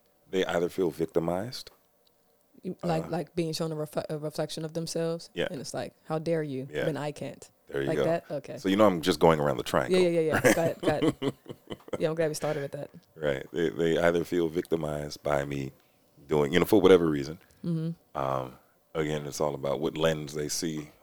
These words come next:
Speaker 1: what you do through.
Speaker 2: Mm-hmm.
Speaker 1: Um, they, of course, to us, those who are disapproving, we see them as persecutors. You know, because rarely, I think,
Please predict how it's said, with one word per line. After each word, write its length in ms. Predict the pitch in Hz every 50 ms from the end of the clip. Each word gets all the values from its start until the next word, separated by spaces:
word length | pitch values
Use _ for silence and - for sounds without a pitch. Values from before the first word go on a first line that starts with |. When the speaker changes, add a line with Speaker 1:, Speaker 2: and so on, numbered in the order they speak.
| _ 80
Speaker 1:
what 200 | 82 85 80 76
you 100 | 82 78
do 320 | 78 76 80 78 71 65 - _ _ _ _
through. 300 | - 101 110 107 82 - - _ _ _ _ _ _ _ _
Speaker 2:
Mm-hmm. 280 | - 180 175 170 160 165 175 - _ _ _ - -
Speaker 1:
Um, 440 | 65 64 64 64 64 64 65 65 - _ _ _ _ _ _ _ _ _ _ _ _ _ _ _ _ _ -
they, 380 | 78 76 76 73 71 73 76 - _ _ _ _ _ _ _ _ _ _ _ _ _ _ _ _ _ _ _ _ _ _ _ _ _ _ _ _ _ _ _ _ _ _ _ _ _ _ -
of 140 | 92 85 -
course, 320 | - 117 101 92 90 -
to 160 | - - - - _ -
us, 500 | 95 98 87 78 - - - - - - _ _ _ _ _ _ _ _ _ _ 80
those 360 | 78 85 85 82 82 80 -
who 120 | - 90 82
are 60 | 78
disapproving, 640 | 76 87 76 71 - - 92 87 78 78 76 71 71
we 120 | 69 78 78
see 180 | - - 113
them 160 | 107 90 78
as 120 | 76 69 -
persecutors. 800 | - - 87 - 73 71 - - 64 - - - - - - - _ _ _ _ _ _ _ _ _ _ _ _ _ _ _ _ _ _ _ _ _ _ _ _ _ _ _ _ _ _
You 120 | 71 69 65
know, 220 | 65 64 64 - -
because 240 | 78 - 104 90 90
rarely, 480 | 117 147 180 190 139 92 80 90 85 - _ _ _ _ _ _ _ -
I 120 | 80 85 92
think, 380 | - - 73 60 53 - -